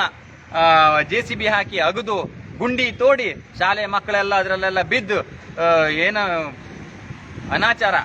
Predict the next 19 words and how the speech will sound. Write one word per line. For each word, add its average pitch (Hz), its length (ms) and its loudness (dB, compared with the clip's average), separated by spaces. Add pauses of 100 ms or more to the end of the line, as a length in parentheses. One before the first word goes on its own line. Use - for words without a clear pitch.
(480)
ಅನಾಚಾರ 254 420 0 (480)
ಆಗುವಂತ 196 320 -6
ವಾತಾವರಣ 185 540 0
ಸೃಷ್ಟಿ 180 320 -8
ಮಾಡ್ತಾರೆ. 160 580 0 (560)
ಅದೆಲ್ಲ 220 420 2
ಈ 240 180 -4
ರೀತಿ 285 300 -6
ಘಟನೆಗಳು 247 480 0
ನಡೆದವಾಗ 214 560 0 (220)
ಇವರು, 220 400 -6 (580)
ಆ, 170 480 4
ಕ್ರಿಮಿನಲ್ 247 480 -2
ಪ್ರಕರಣವನ್ನ 208 580 0
ಪೊಲೀಸ್ 233 380 -2
ಇಲಾಖೆಗೆ 202 380 -2
ಹೋಗಿ 190 280 -4
ಪ್ರಕರಣವನ್ನ 208 540 0
ದಾಖಲಿಸಿದ್ರೆ 170 760 0